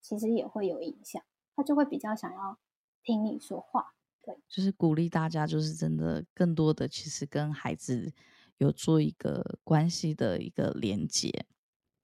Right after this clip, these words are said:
Speaker 1: 嗯。
Speaker 2: 那花花老师在最后呢，有没有想要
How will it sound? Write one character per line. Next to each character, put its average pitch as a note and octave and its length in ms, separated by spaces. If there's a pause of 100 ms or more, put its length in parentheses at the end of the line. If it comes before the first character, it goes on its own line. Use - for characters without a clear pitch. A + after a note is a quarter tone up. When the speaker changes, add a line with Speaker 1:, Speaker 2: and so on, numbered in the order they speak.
(200)
Speaker 1:
嗯。 G3 320
Speaker 2:
那 A#3 200 (240)
花 C4 140
花 C4+ 160
老 A#3+ 160
师 G3+ 240
在 A3+ 140
最 G#3+ 340
后 G3 300
呢， E3 480
有 E3+ 100
没 F3 140
有 G#3+ 120
想 D3+ 280
要 E3 80